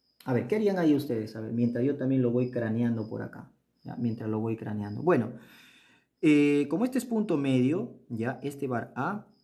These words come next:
y este vale dos A, ¿verdad? Vale dos A. Y a mí me están preguntando cuánto vale teta. Bueno, eh, si tú te fijas, ¿ya? Este es A y este es dos A. ¿Cuánto vale este angulito?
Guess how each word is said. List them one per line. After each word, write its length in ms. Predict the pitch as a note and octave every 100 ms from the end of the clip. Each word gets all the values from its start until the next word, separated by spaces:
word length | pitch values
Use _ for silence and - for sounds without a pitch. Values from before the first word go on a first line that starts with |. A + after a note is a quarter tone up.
| _ _ _
y 160 | A#2 A#2+
este 160 | B2
vale 180 | A#2 A2+
dos 200 | A2 -
A, 180 | G#2+ - _ _ _ -
¿verdad? 420 | A#2 D#3+ B3+ - _ _ _
Vale 320 | A2+ G#2+ G#2+
dos 180 | G#2 G#2
A. 140 | A#2+ - _ _ _ _ _ _ _ _ _
Y 80 | C3
a 80 | B2
mí 80 | D#3
me 80 |
están 200 | D3+ D3
preguntando 520 | D3 D3 C3+ C#3 D#3+ D3
cuánto 280 | A2 G#2+
vale 220 | G#2+ G#2+ A#2
teta. 320 | F#3+ E3+ - _ _ _ -
Bueno, 640 | A2 A2+ A#2 G#2 G#2+ G3+ - _ _ _ _ _ _ _
eh, 240 | C#3+ C3+ C3+
si 140 | F3
tú 100 | C#4
te 140 | A#3+
fijas, 600 | - D#3+ - F3 - - _ -
¿ya? 360 | A2 C#3+ - -
Este 240 | A#2+ D3+
es 100 | -
A 200 | D3+ D3+
y 100 | A#2+
este 180 | B2+ C3
es 40 | D3
dos 180 | E3+ D3
A. 200 | D3+ - _ _ _ _ _ _ -
¿Cuánto 680 | B3 A#3+ A3 - G#3 G#3
vale 540 | - C3+ E3+ F3 F3+ -
este 280 | D3+ D3+ D3
angulito? 520 | C3 A2+ G#2+ A2+